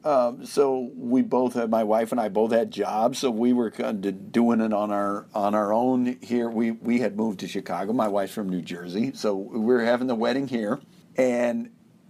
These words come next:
you know, there's a hundred things you gotta figure out, and the chairs, and the, do you want the cups to be taller and shorter and what, and this, uh, just a, a thousand decisions. We finally find the place,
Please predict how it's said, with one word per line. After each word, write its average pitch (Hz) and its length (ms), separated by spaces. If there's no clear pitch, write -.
you 143 200
know, 131 160
there's 123 340
a 113 100
hundred 143 480
things 131 400
you 127 80
gotta 110 240
figure 110 440
out, 156 280
and 120 160
the 120 120
chairs, 180 880
and 139 160
the, 127 100
do 117 180
you 139 240
want 131 400
the 113 220
cups 180 600
to 135 100
be 131 160
taller 151 640
and 120 100
shorter 151 540
and 120 100
what, 156 300
and 127 180
this, 127 460
uh, 87 100
just 135 360
a, 139 240
a - 80
thousand 147 460
decisions. 113 720
We 156 140
finally 196 480
find 151 380
the 123 60
place, 107 760